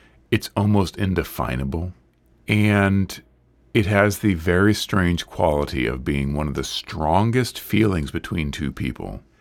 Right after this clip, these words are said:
and also one of the most delicate, the most easily shattered. So it's a very interesting topic to me, and it's something that in all the relationships that I've had, and I've had many, I've,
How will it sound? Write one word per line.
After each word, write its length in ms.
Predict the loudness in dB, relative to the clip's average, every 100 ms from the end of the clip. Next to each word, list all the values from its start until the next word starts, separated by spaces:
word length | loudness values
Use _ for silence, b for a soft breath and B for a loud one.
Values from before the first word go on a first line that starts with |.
| b b _
and 160 | -2 2
also 320 | 4 4 2
one 220 | 0 0
of 60 | 0
the 80 | 0
most 480 | 0 2 0 -2 -12 _
delicate, 540 | -2 -2 -4 -8 -10 -6
the 80 |
most 380 | -2 0 -2 -4 -8
easily 580 | -2 0 0 2 2 0
shattered. 800 | -2 -4 -4 -4 -6 -8 -12 -18 b b b -8
So 260 | 2 4
it's 140 | 4 4
a 40 |
very 300 | 4 4 4
interesting 420 | 0 -2 -2 -4
topic 400 | -2 -2 -2 -8
to 100 | -8
me, 180 | -8 -6
and 160 | -6 -4
it's 140 | -4
something 400 | -4 -4 0 0
that 500 | 0 0 -2 -4 -8 -20 b b _
in 160 | 0 2
all 200 | 6 4
the 100 | 6
relationships 680 | 4 6 4 2 -4 -4 -2
that 100 | -2
I've 120 | -2
had, 300 | -2 -4 -4
and 120 | -4
I've 100 | -4
had 240 | 0 0 0
many, 380 | 0 0 -2 -4
I've, 480 | -4 -6 -10 -20